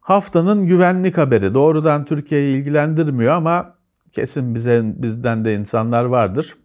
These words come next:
Bir genetik analiz yapan bir firma var.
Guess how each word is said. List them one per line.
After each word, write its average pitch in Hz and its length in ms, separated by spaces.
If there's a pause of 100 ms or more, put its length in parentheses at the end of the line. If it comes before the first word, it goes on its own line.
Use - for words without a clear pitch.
(260)
Bir 160 280
genetik 147 640
analiz 139 480
yapan 131 480
bir 113 300
firma 135 380
var. 90 300